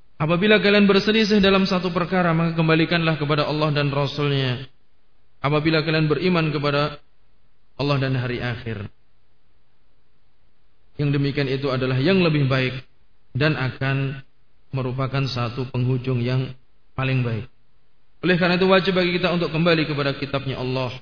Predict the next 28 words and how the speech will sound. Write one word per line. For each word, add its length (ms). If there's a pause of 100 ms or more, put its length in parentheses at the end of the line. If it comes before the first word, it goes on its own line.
(120)
dan 160
sunnah 240
Rasulullah 400
sallallahu 420
alaihi 220
wasallam 560 (480)
di 80
dalam 400
seluruh 400
perkara 400
kita. 400 (680)
Perkara 400
dunia 400
kita, 480 (640)
yang 120
ada 200
di 160
rumah 320
kita, 440 (400)
atau 200
di 160
pasar 400
kita, 480 (1120)
yang 360 (200)
merupakan 480
perkara 720 (320)
agama 480
kita 480